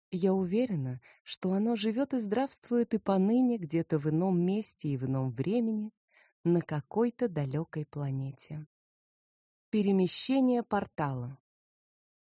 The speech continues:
Полезно обладать умением перемещать порталы в пространстве туда, где они будут безобидны вне зависимости от своей энергии. Необходимые добродетели:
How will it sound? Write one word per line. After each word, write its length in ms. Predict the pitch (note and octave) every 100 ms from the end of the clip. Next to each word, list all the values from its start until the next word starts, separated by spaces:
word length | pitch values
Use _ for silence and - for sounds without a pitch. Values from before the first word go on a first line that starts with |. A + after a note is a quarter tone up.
| _ -
Полезно 640 | G#3 A3+ C4+ B3+ F3+ D#3
обладать 540 | D3 D#3+ E3 F3+ -
умением 520 | F#3 G3 G#3 G3+ D#3+ D#3
перемещать 840 | F3+ E3+ E3+ D#3+ - G3+ G3+ -
порталы 560 | - D3 - E3+ F#3 D#3
в 80 | -
пространстве 880 | C#3 C3 - G#3 A3 - - C3 B2 - - _ _
туда, 320 | G3+ G3 C4
где 200 | G3+ G#3+
они 180 | G#3 G#3+
будут 300 | A3+ A#3+ A3+
безобидны 880 | F#3 G3+ E3 C#3+ C3+ F#3+ A3+ A#3 B3
вне 260 | F#3+ D3+
зависимости 760 | B2+ B2+ B2 E3+ A3+ A3 - F#3+
от 160 | D#3+ -
своей 480 | C#3 C3 A#2+ C3
энергии. 640 | C#3+ D3+ C3+ A2+ C3 B2 C#3 _ _ _ _ _ _ _ _ -
Необходимые 840 | G3 F3+ E3+ - F3 - B3+ A#3+
добродетели: 960 | A3+ G#3 A3 G#3 D#3+ C3 - B2 A#2+